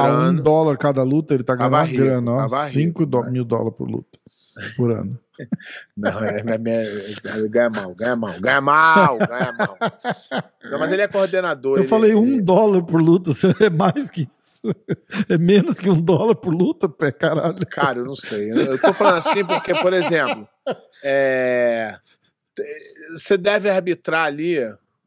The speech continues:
Speaker 1: assim, tem vezes que ele arbitra um, o dia inteiro, eu sei lá, deve ser, sei lá, umas duzentas lutas por dia.
Speaker 2: Caralho.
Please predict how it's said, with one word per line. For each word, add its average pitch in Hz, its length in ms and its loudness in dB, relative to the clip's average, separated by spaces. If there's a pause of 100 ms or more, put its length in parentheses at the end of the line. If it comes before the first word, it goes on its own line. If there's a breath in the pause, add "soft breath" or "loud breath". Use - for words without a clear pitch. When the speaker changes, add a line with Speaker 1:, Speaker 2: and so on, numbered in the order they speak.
Speaker 1:
assim, 131 500 -6
tem 135 180 -4
vezes 131 280 -2
que - 80 -4
ele 127 80 0
arbitra 123 440 -4
um, 107 240 -4 (200)
o 110 260 0
dia 113 160 0
inteiro, 123 500 2 (480 soft breath)
eu 117 120 0
sei 156 260 0
lá, 120 200 4
deve 143 280 0
ser, 151 340 -2
sei 165 220 -2
lá, 120 160 0
umas 120 560 -4 (1700)
duzentas 110 840 -2
lutas 113 320 -2
por 101 260 -6
dia. 95 300 -4
Speaker 2:
Caralho. 123 1120 -2